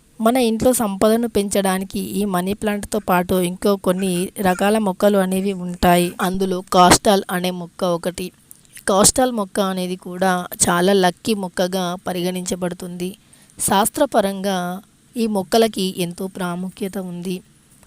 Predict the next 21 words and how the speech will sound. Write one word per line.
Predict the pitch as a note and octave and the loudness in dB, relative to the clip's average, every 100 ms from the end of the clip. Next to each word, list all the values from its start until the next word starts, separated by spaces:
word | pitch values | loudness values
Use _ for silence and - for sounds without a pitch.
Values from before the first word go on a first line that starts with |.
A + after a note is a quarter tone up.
| - | -14
అలా | - G#3 A3+ | -2 2 2
కొన్ని | A3 A3+ A3 | 2 0 2
రకాల | G#3+ F#3+ B3 A#3+ | 0 0 0 0
మొక్కలు | A3 F#3+ F3 G#3+ G#3 F#3 | 0 -4 0 0 2 -2
ఇంట్లో | - F3+ F3+ | -6 -4 -2
పెట్టుకోవడం | G#3+ F#3 F3 F#3+ F#3 F#3 F3+ | 0 0 -2 -2 0 0 0
వల్ల | F3 F3 F3+ F3 - | -2 0 0 -2 -4
ఇంటికి | F#3+ G3 A3+ G#3 | -6 -4 -4 -2
పాజిటివ్ | G3 F#3 E3+ F#3 G#3+ G3 | -2 0 0 -2 -6 -4
ఎనర్జీతో | F#3 F3+ F#3+ F#3 | -4 -4 -6 -6
పాటు | F3+ F3+ E3+ F3+ F3+ | -4 -2 -4 -4 -4
లక్ష్మీ | E3+ E3+ - G#3+ | -4 -4 -6 -6
కటాక్షం | F3+ F3 F3 - G3 | -4 -2 -2 -2 -6
కూడా | F#3+ F3+ F#3+ | -10 -8 -6
కలుగుతుంది. | G3 E3+ F3 F3 F3+ F3 F3+ - _ - _ _ - | -4 -6 -6 -8 -8 -6 -6 -8 _ -20 _ _ -2
అంతేకాకుండా | F#3 G3 A#3 A3+ F3+ F3 F#3 F3+ F3+ F3 F#3 - _ - | 0 2 2 4 0 0 -4 -2 0 -2 -6 -14 _ -6
ఇంట్లో | G#3+ A3+ A#3 G#3 | -6 2 4 6
ఆక్సిజన్ | F3+ F3 A3+ A3 A3 | 4 0 -4 -6 -6
అనేది | F#3 F#3+ F#3 F#3+ F3+ | -6 -4 -2 -2 -2
ఎక్కువగా | E3+ F#3+ F3+ F#3+ | -4 -4 -2 -2
ఉంటుంది. | F#3 F3 F3 F#3 F#3 | -2 -6 -8 -6 -6